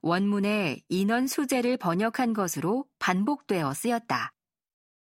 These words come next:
수는 은닉하다의 뜻인데 낭중지추처럼 숨길 수 없음을 내포하고 있다.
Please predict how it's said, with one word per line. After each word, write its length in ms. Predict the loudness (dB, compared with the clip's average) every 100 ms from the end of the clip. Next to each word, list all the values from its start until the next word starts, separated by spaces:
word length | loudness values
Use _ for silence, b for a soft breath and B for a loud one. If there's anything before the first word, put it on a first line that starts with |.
| _ _ _ _ _ _ _
수는 560 | -2 2 2 2 2 2
은닉하다의 760 | 2 2 2 2 0 2 2 2
뜻인데 640 | 0 0 0 0 0 -4 _ _ _ _ _ 0
낭중지추처럼 1400 | 2 4 2 2 2 0 -2 -2 -2 0 0 2 2 -2
숨길 420 | -2 0 2 0
수 160 | 2 2
없음을 640 | 0 0 -2 0 0 0
내포하고 560 | 0 -2 0 0 2 -2
있다. 400 | -2 -2 -2